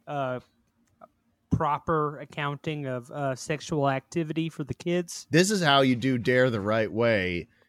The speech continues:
Speaker 2: You don't talk about drugs at all. Instead, you're like,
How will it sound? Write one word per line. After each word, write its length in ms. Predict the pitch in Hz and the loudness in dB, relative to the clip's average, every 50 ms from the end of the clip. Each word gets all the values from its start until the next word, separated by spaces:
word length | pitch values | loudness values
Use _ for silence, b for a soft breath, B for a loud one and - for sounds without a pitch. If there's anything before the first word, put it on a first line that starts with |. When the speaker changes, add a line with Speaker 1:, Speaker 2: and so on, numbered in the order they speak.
| _ _ - | _ _ -4
Speaker 2:
You 220 | 101 110 117 120 | 0 0 2 0
don't 380 | 107 95 - 131 135 160 185 - | 0 0 0 2 2 2 2 2
talk 280 | - 127 117 113 110 110 | 0 2 2 2 2 0
about 300 | 104 98 104 95 92 87 | 0 0 0 0 0 -2
drugs 380 | 104 117 104 92 101 98 90 95 | -2 -2 0 0 -2 -2 -4 -4
at 60 | 82 | -2
all. 380 | 95 101 98 92 87 85 87 | 0 0 0 0 0 -2 -2
Instead, 800 | 76 101 104 98 - - 127 135 143 131 110 101 98 95 98 92 b b b b b - | -2 -4 -6 -6 -4 0 4 4 4 4 4 2 0 -2 -4 -4 b b b b b -4
you're 180 | 110 127 131 | 0 0 2
like, 300 | 120 113 104 104 107 - | 2 0 0 -2 -4 -6